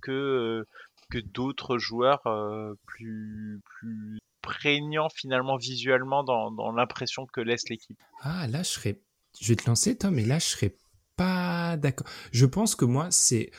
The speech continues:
Speaker 2: quand t'es parti sur Omnipotent, j'allais penser sur, vraiment sur l'aspect défensif où c'est ju-, les autres joueurs à leur prime.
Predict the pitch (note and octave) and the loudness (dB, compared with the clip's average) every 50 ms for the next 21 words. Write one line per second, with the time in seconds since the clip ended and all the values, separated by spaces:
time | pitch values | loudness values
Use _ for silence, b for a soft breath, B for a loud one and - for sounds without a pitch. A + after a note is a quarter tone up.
0 | B B B _ - - - C#3 C#3+ C3+ - D3+ C#3 - C#3+ C3 - - C#3+ - | B B B _ -8 -2 0 0 0 2 0 0 0 2 0 -2 -2 -2 -2 0
1 | - B2+ A#2+ A#2+ B2 A#2+ A#2 - B2 A#2 - C#3+ D#3 C#3 C3 A2 G#2+ G#2 G#2 G#2+ | 2 4 4 6 6 4 4 2 2 2 2 2 2 4 4 4 4 4 2 2
2 | - _ _ - A#2 A2+ - - D3 C#3 - - A2+ G#2 G#2 A#2+ C#3 D3 - - | -2 _ _ 0 4 4 4 4 4 4 4 4 4 4 4 4 4 4 2 4
3 | A2 G2+ G2 - - - G#2+ G2 A2 A2+ - - A#2+ A2 - - - - - C3 | 4 4 4 4 4 4 6 6 6 6 6 4 4 4 4 4 2 2 2 2
4 | A#2 B B B B B B B - - - C3 B2+ B2+ C#3 - B2+ A#2 A2 B2+ | 0 B B B B B B B 6 6 8 8 8 6 6 6 6 6 8 8
5 | C#3 C3+ A#2+ C3 D3 C#3 B2+ G#2+ G2+ F#2 - - - - B2+ B2+ C#3 D3 D3 | 6 4 4 4 4 4 4 2 2 0 0 -4 -4 0 2 2 2 0 -2